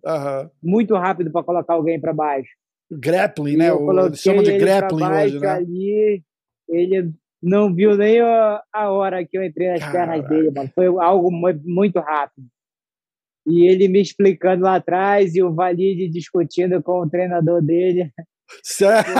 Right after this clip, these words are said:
Speaker 2: Porque, porque no momento da luta eu fiz uma graça lá, irmão. O Pantoja errou um golpe, eu meio que fiz assim pra ele: tipo, "Pô, passa.
Speaker 1: Ixi.
Speaker 2: Cadê o seu golpe? Seu golpe passou batido." E,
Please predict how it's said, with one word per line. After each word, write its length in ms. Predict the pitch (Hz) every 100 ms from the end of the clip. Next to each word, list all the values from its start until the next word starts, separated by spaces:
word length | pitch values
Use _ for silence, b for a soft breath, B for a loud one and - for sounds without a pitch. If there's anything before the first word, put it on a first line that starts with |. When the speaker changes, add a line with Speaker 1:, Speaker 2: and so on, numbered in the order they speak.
| 156
Speaker 2:
Porque, 1080 | 202 196 208 - - 285 - 240 - 220 -
porque 400 | 185 185 208 202
no 140 | 202
momento 500 | 196 196 180 208 214
da 180 | 196 202
luta 440 | 190 190 214 202 208
eu 140 | 196
fiz 240 | 170 202 185
uma 240 | 196 196
graça 500 | 175 180 190 185 180
lá, 260 | 170 180 190
irmão. 340 | 170 160 156
O 60 | 147
Pantoja 480 | 185 165 185 180 180
errou 260 | 175 185
um 80 | 180
golpe, 480 | 160 180 202 190 -
eu 120 | 185
meio 220 | 175 190 196
que 80 | _ -
fiz 140 | 185
assim 300 | 185 - 196
pra 200 | 175 170
ele: 240 | 180 190 165
tipo, 400 | - - 170 151 _ _ _ _ _
"Pô, 500 | 196 226 226 160 127 -
passa. 600 | - 208 - - 220 175 - _ -
Speaker 1:
Ixi. 340 | 214 220 170 -
Speaker 2:
Cadê 240 | 185 185
o 60 | 226
seu 200 | 233 202
golpe? 320 | 196 233 214 -
Seu 200 | - 196
golpe 280 | 196 214 202
passou 320 | 220 202 220
batido." 600 | 220 220 - 208 226 185
E, 120 | 180